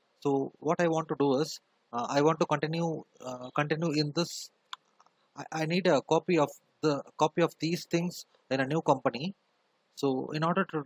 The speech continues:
do that, I, I, w-, I will export, uh, export the, uh, st-, master data, that is, uh, ledgers and, uh, stock items from this company, and I will import in the, in this new company. Uh, so that's what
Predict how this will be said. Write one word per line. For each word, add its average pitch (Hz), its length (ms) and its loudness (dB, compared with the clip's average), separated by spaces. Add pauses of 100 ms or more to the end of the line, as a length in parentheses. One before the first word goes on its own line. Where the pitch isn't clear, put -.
do 151 160 2
that, 143 180 2 (400)
I, 135 140 -6
I, 127 60 -2
w-, 143 180 0
I 147 120 -2
will 143 200 0
export, - 760 -4 (640)
uh, 131 160 -16 (200)
export 151 400 -2
the, 139 200 2
uh, - 60 -2
st-, - 260 -10 (120)
master 147 340 2
data, 131 200 4
that 127 120 2
is, 135 200 -2
uh, 117 220 0 (280)
ledgers 131 440 2
and, 127 180 -2
uh, 117 320 0
stock - 320 2
items 175 360 -2 (220)
from 143 220 4
this 170 140 -2
company, 135 520 0 (340)
and 127 120 0
I 127 60 6
will 131 120 2
import 151 420 0
in 135 120 -6
the, 131 160 -2
in 131 140 -6
this 147 220 2
new 147 160 -2
company. 123 480 -2 (880)
Uh, 57 280 -20 (540)
so 143 200 -4 (160)
that's 147 200 0
what 147 140 4